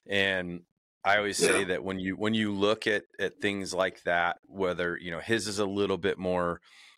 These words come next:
Speaker 1: orthopedically kind of, uh, you know, related, where it's like, he probably needs to go and, and get a cleanup done and, and get that thing back
Speaker 2: Yeah.
Speaker 1: to, you know,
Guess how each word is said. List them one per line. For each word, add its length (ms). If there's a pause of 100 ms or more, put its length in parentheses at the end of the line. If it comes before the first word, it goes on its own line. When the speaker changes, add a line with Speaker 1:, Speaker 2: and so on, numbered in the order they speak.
Speaker 1:
orthopedically 1040 (160)
kind 260
of, 220 (380)
uh, 480 (540)
you 140
know, 120
related, 680
where 220
it's 160
like, 240 (720)
he 140
probably 380
needs 260
to 60
go 320
and, 180
and 180
get 140
a 40
cleanup 460
done 360
and, 200
and 160
get 180
that 180
thing 180
back 340
Speaker 2:
Yeah. 200
Speaker 1:
to, 420
you 140
know, 240